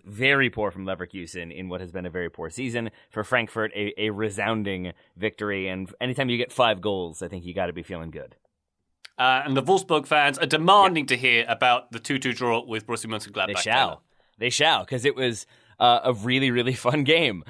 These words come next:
Speaker 1: Uh, a dominant performance from Marcus Thuram, who got a brace. Uh, but the one that made me want to talk about this game was Omar Mar-, Marmoush, a player that I was really not fami-, familiar with at all before this weekend. But he steals the show,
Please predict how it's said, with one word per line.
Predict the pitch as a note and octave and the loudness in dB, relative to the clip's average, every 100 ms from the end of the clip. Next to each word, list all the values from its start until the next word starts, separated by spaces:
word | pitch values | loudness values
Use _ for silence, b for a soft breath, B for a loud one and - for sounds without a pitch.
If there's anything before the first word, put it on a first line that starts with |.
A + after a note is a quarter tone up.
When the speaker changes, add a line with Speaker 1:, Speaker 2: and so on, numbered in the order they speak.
| B - | B 2
Speaker 1:
Uh, | A#2+ A#2+ | 4 4
a | A#2 | 4
dominant | C3 C#3+ D3 | 2 2 0
performance | A2+ A2+ A#2+ A#2 | -4 -4 -4 -4
from | G2+ | -4
Marcus | F#2+ F2+ - | -4 -6 -10
Thuram, | F#2 A2+ C3 B2+ | -2 2 2 0
who | G#2+ | -2
got | F2+ | -4
a | E2+ | -4
brace. | D#2 B2 C#3 C#3 - - B B | -4 0 0 0 -6 -10 B B
Uh, | G#2+ G#2+ | 2 2
but | A2 | 0
the | G2+ | -2
one | A#2 B2+ C#3+ D3 B2 | 2 4 4 4 2
that | A#2 A#2 | 2 2
made | A2+ A#2+ C3+ | 2 2 4
me | C#3 | 4
want | A#2+ G#2+ | 2 0
to | A2+ | -2
talk | G2+ | -2
about | A2 E2 | -4 -6
this | F#2 | -4
game | G#2 G2 | -4 -2
was | F#2+ F#2 - | -4 -4 -4
Omar | G2+ G2 F#2+ | -4 -2 -2
Mar-, | F#2 F#2+ G2+ - | -2 -4 -6 -4
Marmoush, | G2+ A2+ F#3+ - - | -2 0 0 -2 -4
a | - | -6
player | - A2+ G#2+ | -4 -2 0
that | G2+ | 0
I | G2 | -2
was | F#2+ F2 | -4 -10
really | F#2 G#2 G2+ | -8 -6 -4
not | G2+ - | -6 -6
fami-, | G2 F#2 F#2 _ | -8 -6 -8 _
familiar | A2 G#2 F#2+ | -6 -4 -4
with | F#2 | -6
at | F#2 | -8
all | - G#2+ B2 C3 | 0 2 2 0
before | B2 B2 | -6 -6
this | A#2+ A#2+ | -6 -6
weekend. | C3 C3+ B2+ B2 b b | 0 2 2 0 b b
But | - | -10
he | G#2+ C3 | -6 -6
steals | C3 C#3+ D#3 C#3 | -4 0 0 0
the | A#2 | -2
show, | A#2 B2 A#2 A2 G#2 | -2 4 6 6 2